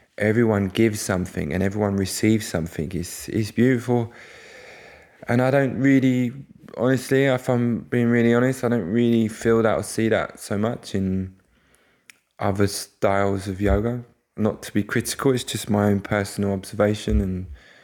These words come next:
seeing other rooms. It's, it's different. I think the Mysore room, the Mysore style of,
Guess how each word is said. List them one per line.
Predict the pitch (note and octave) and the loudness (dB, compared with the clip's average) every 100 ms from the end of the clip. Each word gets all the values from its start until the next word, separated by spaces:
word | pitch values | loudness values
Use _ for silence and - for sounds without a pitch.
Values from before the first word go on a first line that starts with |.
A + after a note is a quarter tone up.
| - - _ | -20 -20 _
seeing | - - G#2 G2 | -10 0 2 2
other | G2 G2 F#2+ | 2 0 0
rooms. | F#2+ G#2+ A2+ | 0 0 -2
It's, | A2 - - - - - - - - _ | -6 -10 -14 -14 -16 -18 -20 -20 -20 _
it's | - A2 | -2 0
different. | - C3+ A2+ F#2 - - _ _ _ - | 0 0 2 0 -2 -12 _ _ _ -6
I | G#2 | -2
think | G#2+ A2+ | 0 2
the | A2+ | 2
Mysore | A2+ A#2 G#2 A#2 A2 | 2 2 0 -2 0
room, | G#2+ G#2+ G#2+ | 2 2 0
the | G2+ | 0
Mysore | G#2+ G#2+ - G2+ | 0 -2 -2 -6
style | - G2+ G2 G2 G2 | -4 -2 0 0 -2
of, | F#2 - | -6 -14